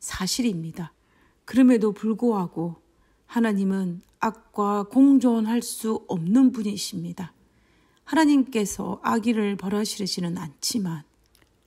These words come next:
악의는 결코 하나님의 영광의 빛 안에서 살 수 없을 것입니다.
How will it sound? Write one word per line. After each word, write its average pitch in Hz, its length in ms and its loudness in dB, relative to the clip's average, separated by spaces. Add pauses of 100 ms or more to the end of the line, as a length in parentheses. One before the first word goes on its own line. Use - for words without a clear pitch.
악의는 220 380 0
결코 240 500 0
하나님의 254 480 4
영광의 202 540 -2
빛 - 180 -10 (180)
안에서 175 600 -8 (720)
살 180 280 -4
수 202 520 -4
없을 240 380 -2
것입니다. 175 680 -8